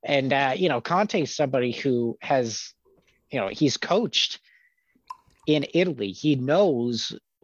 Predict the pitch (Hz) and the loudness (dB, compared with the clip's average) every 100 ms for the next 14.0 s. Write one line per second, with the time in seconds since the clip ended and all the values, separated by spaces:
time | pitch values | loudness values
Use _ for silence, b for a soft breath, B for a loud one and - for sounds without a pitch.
0 | _ - 117 - 175 139 113 113 143 113 | _ -12 -12 -8 -2 0 0 2 0 -2
1 | 123 120 - 127 117 113 123 156 147 143 | -2 -2 -2 -4 -2 -2 0 0 0 0
2 | 135 117 131 110 - - 104 101 101 104 | -2 -2 0 -2 -2 -2 0 0 2 2
3 | 110 - - 120 113 110 123 113 107 123 | 0 -2 -2 0 2 0 -2 -2 0 -2
4 | 127 143 117 117 127 113 110 117 113 110 | 0 0 0 0 0 0 -4 -4 -4 -4
5 | 131 110 123 - 110 117 127 113 107 107 | -2 0 0 0 -2 0 2 0 -2 -2
6 | 98 - B B B _ - 110 107 101 | -4 -4 B B B _ -4 0 2 0
7 | - 120 101 - 123 113 110 113 107 107 | 0 -2 -2 -2 -2 0 0 0 0 0
8 | 107 - - - 170 160 110 98 92 - | -4 -8 -14 -6 -4 -2 0 2 0 -4
9 | b b b b b b _ _ - 175 | b b b b b b _ _ -2 0
10 | 294 - 175 208 - - 127 131 - - | 0 0 0 0 -4 -2 0 0 -2 -6
11 | 139 131 127 117 117 - 101 107 107 - | -4 -2 2 2 2 0 -2 0 0 0
12 | 95 92 - - _ 147 214 214 - 180 | 0 -2 -4 -10 _ 0 0 0 0 2
13 | 135 - 117 - 120 - 170 175 196 | 2 -2 -4 -2 -2 0 2 4 2